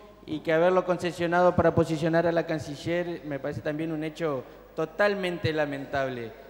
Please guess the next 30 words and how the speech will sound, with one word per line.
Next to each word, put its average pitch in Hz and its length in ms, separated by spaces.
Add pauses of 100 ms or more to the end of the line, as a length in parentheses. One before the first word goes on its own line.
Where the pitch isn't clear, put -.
(140)
Creo 190 400
que 156 600 (100)
nos 156 240
hemos 180 280
vuelto 175 320
a 165 40
aliar 165 340
con, 151 300 (480)
con 156 100
los 147 140
organismos 156 560
de 156 80
financiamiento, 151 880
con 147 280 (200)
lo 139 120
más 165 220
rancio 165 720 (320)
de 147 80
la 151 180
política 147 880
internacional 147 880
de, 151 240 (100)
del 147 140
planeta, 185 640 (460)
porque, 165 960 (640)
y 160 80
quiero 185 160
hacer 185 160
una 185 100
comparación 165 840